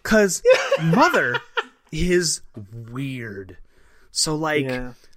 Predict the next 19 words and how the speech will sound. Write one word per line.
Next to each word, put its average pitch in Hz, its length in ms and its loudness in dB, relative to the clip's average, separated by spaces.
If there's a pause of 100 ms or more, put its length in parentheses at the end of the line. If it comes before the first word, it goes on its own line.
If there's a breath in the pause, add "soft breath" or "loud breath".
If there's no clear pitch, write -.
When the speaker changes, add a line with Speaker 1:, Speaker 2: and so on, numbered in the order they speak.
(140)
Speaker 1:
Jennifer 165 340 -8
Lawrence 147 460 -8
moves 143 260 -6
in 139 140 -6
with, 127 140 -12
like, 120 220 -8
her 107 140 -10
boyfriend, 156 600 -8
who 139 100 -6
is 123 100 -4
played 143 640 -8
by 123 720 -10
that 110 200 -14 (200)
beautiful 135 400 -6
Spanish 147 380 -12
Speaker 2:
Uh, 147 120 2
Speaker 1:
actor. 147 280 -2
Speaker 2:
Javier 143 160 -2
Bardem. 135 360 -8